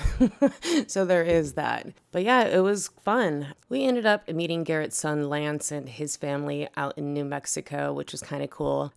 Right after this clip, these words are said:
And they got to come explore with us all over New Mexico and checked out the Carlsbad Caverns with them.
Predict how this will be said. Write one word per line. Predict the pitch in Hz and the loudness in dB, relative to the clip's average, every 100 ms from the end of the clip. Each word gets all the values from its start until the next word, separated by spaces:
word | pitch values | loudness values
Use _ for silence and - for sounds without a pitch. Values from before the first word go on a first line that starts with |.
| - | -6
And | 143 143 | -2 -2
they | |
got | 147 147 | -4 -6
to | - | -8
come | 156 | -8
explore | 151 - - 208 208 208 | -6 -8 -4 2 4 4
with | 202 208 | 2 0
us | 196 | -2
all | 165 151 | 0 0
over | 147 | 0
New | 147 | 0
Mexico | 160 170 - 170 165 165 156 | 0 0 -2 -6 -2 -2 -2
and | |
checked | 151 139 - | -4 -8 -6
out | 139 - | -8 -8
the | |
Carlsbad | 143 151 147 139 135 123 | -8 -4 -4 -4 -6 -8
Caverns | - 185 175 175 170 165 | -4 0 2 2 0 0
with | 170 160 | -2 -4
them. | - 165 160 165 | -4 -2 -2 -2